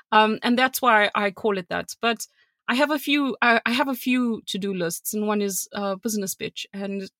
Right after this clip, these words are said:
that's the day that I know that I can, like, get down to it. Um, but it's giving yourself permission and also having the steps already, because I have a lot of,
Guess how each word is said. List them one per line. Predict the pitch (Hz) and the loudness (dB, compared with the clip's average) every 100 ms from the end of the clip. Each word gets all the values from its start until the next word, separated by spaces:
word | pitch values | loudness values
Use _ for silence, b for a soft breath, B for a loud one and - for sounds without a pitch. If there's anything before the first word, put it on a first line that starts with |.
| _ | _
that's | 196 202 - | -6 -6 -4
the | 208 | -2
day | 202 190 | 0 -2
that | 196 | -4
I | 202 | -4
know | 202 196 | -4 -4
that | 190 | -4
I | 190 | -6
can, | 180 202 190 190 b b b - | -6 -8 -8 -12 b b b -6
like, | 208 | -4
get | 214 196 | -4 -2
down | 208 247 | -2 -2
to | - 175 | -4 -4
it. | 175 - _ _ _ _ - | -6 -10 _ _ _ _ -6
Um, | 202 202 | -4 -2
but | 202 | -2
it's | 202 - | -2 -4
giving | 208 233 | -2 0
yourself | 226 226 208 - | 0 -2 -4 -2
permission | 226 220 202 196 | -2 0 -2 -4
and | 208 | -6
also | 262 262 285 | -6 -4 -2
having | 277 302 | 0 0
the | 240 | 0
steps | - 226 - | 0 -2 -2
already, | 208 208 185 | -2 -2 -2
because | 185 196 - | -8 -8 -4
I | 226 | -2
have | 220 226 | -2 -4
a | 220 | -2
lot | 208 202 | -2 0
of, | 196 - | -2 -6